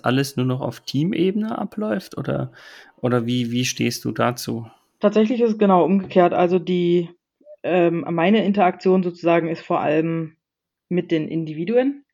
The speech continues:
Speaker 2: und
Speaker 1: Mhm.
Speaker 2: auf individueller Ebene, auch, äh, wenn jemand, ähm, sich zum Beispiel weiterentwickeln, also im Sinne von aus dem Team heraus entwickeln möchte, dann ist das natürlich eine sehr individuelle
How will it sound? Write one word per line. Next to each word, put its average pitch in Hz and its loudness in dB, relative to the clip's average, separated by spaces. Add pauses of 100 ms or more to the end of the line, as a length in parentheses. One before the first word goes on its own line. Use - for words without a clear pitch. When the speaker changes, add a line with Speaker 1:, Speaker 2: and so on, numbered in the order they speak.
(280)
Speaker 2:
und 131 0
Speaker 1:
Mhm. 143 2
Speaker 2:
auf - -12
individueller 170 -2
Ebene, 226 -4 (100)
auch, 156 -6
äh, 156 -8
wenn 151 -8
jemand, 147 -8
ähm, 151 -10
sich 151 -20
zum 147 -10
Beispiel 143 -12
weiterentwickeln, 196 -2
also 143 -10
im 135 -8
Sinne 143 -8
von 143 -10
aus 151 -6
dem 147 -8
Team 165 -10
heraus 156 -6
entwickeln 208 -2
möchte, 190 -4
dann 156 -4
ist 131 -16
das 151 -12
natürlich 151 -14
eine 151 -8
sehr 143 -4
individuelle 156 -4